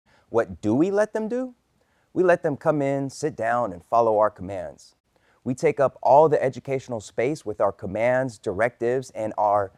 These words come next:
"we know what's best for you" attitude. In most schools, little, if any, space is left over for students to be themselves,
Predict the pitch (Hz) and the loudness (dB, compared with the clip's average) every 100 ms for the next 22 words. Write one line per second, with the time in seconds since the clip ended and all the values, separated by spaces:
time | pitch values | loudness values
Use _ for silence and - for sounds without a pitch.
0 | _ _ - 110 113 110 107 95 123 - | _ _ -6 0 2 2 0 0 0 0
1 | - 123 123 135 - - 104 117 - 160 | -6 -4 -2 -2 -4 -4 -4 -6 -8 -10
2 | 180 _ _ _ _ _ _ - 127 180 | -10 _ _ _ _ _ _ -6 2 4
3 | 214 - 202 196 175 - 120 185 208 - | 4 0 0 0 -2 -10 -4 0 2 0
4 | 131 - 180 226 - - 90 123 - 113 | -6 -4 -2 -2 -4 -6 -6 -8 -10 -6
5 | 127 139 127 190 135 - 104 - 147 135 | -4 -2 0 0 0 -6 -10 -6 -6 -6
6 | - 98 131 120 104 165 151 80 - | -10 -6 -4 -6 -2 0 0 0 -8